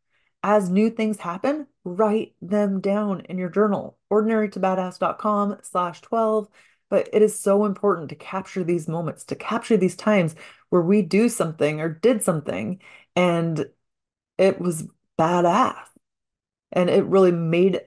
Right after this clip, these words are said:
a small shift in us, because the truth is, when we do this,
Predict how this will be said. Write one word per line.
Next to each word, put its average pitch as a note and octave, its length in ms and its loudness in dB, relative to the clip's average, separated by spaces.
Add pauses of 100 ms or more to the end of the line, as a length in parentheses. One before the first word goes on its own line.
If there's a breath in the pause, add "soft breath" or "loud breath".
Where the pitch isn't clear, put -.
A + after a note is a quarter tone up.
a D#3 100 -2
small F#3 280 0
shift - 340 -4
in - 120 -10
us, - 180 -16
because D#3+ 240 -8
the F3 80 -2
truth G#3 320 2
is, F#3+ 460 2 (340 soft breath)
when F3+ 180 0
we F3 120 -2
do G#3+ 280 2
this, G3 320 2